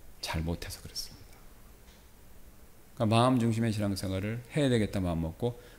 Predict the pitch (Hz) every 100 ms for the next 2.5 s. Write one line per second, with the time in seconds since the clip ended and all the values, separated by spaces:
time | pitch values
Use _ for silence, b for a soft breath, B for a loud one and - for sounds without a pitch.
0 | - 143 - 120 107 101 107 101 - -
1 | 113 92 90 90 135 143 107 117 78 80
2 | 92 85 73 -